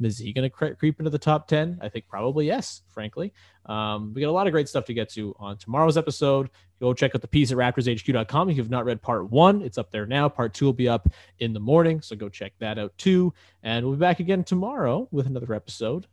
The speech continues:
uh, with our big, with our pal Big V. Big V, anything you would like to promote before we wrap up here?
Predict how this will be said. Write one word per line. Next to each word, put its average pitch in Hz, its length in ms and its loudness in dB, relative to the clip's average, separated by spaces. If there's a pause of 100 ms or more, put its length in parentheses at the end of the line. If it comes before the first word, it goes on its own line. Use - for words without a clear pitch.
uh, 113 580 -6
with 139 200 -4
our 165 80 0
big, 170 200 -6 (180)
with 170 100 -4
our 180 80 -2
pal 226 240 -4
Big 175 180 -2
V. 143 300 -2 (160)
Big 175 160 0
V, 156 260 0
anything 147 340 -2
you 147 60 -2
would 147 100 0
like 143 120 2
to - 80 -12
promote - 320 0
before 131 240 -2
we 135 80 0
wrap 143 240 0
up 208 100 -6
here? 92 200 -8